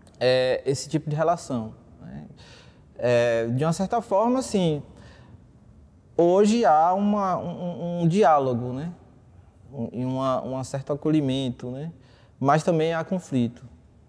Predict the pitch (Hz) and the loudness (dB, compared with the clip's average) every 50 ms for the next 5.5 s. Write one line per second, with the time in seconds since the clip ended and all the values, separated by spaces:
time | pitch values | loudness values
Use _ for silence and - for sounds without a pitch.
0 | - - _ - - - - - - 127 123 127 120 120 123 - - - 135 143 | -20 -20 _ -20 -20 -20 -20 -14 -10 -8 -6 -4 -4 -4 -4 -6 -8 -10 -10 -8
1 | 143 - - 139 135 135 - - 127 127 - - - - 120 120 117 - 139 131 | -10 -10 -10 -10 -8 -8 -8 -10 -10 -10 -12 -12 -10 -10 -10 -10 -10 -12 -10 -10
2 | 127 135 139 131 107 113 127 - - 143 - - - - - - - - - - | -10 -8 -6 -6 -6 -6 -8 -10 -14 -16 -14 -14 -14 -14 -14 -16 -20 -10 -4 -2
3 | 131 135 135 131 - 135 139 139 147 147 147 151 160 165 165 135 135 139 143 156 | 0 0 0 -2 -2 -4 -4 -4 -4 -4 -2 0 0 0 0 -2 -4 -4 -2 0
4 | 165 170 - 180 165 165 165 - 160 160 156 160 160 - 160 - - 175 160 165 | 0 -2 -2 -2 -4 -6 -6 -6 -6 -6 -6 -8 -10 -14 -14 -12 -10 -8 -8 -8
5 | 165 - - 127 113 110 110 107 110 | -6 -2 0 0 0 0 -2 -8 -16